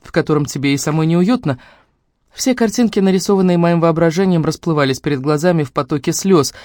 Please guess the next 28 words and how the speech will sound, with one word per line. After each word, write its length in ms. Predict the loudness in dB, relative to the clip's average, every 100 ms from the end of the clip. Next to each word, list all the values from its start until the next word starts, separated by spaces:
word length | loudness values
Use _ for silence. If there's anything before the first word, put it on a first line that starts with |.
| -20 -10
готовых 460 | -6 -2 -2 0
вот-вот 300 | -2 -2 -2
хлынуть 420 | -2 2 2 2 0
целым 300 | -4 -2 -2
ручьем. 520 | -4 -2 0 0 -2 _ _ _ _ _ _ _ _ _ _ _ _ _ -12
«Не 240 | -6 -4
нужно 300 | 0 0 0
мне 140 | -2 -2
ничего 340 | -4 -4 -4
объяснять, 420 | -4 -4 -4 -6
Саш», — 340 | -4 -8 -8 -12 _ _ _ _ _ _ _ -10
глухо 420 | -6 -2 -2 -2
с 60 | -4
болью 300 | -2 -2 -2
в 60 |
голосе 340 | -2 -2 -2 -4
сказал 400 | -6 -6 -4 -2
он. 240 | -2 -4 _ _ _ _ _
«Мы 160 | -4 -2
взрослые 480 | 2 2 2 0 2
люди». 360 | 2 0 -2 -8 _ _ _ _ _ _ _ _
«О 140 | -14 -12
чем 440 | -8 -2 2 2
ты?» 220 | 0 -8 -10 _ _ _ _ _ _ _ -8
«О 140 | -4
вас 260 | -2 -2 -4
с 180 | -6
Серегой». 520 | -4 -2 -2 -4 -8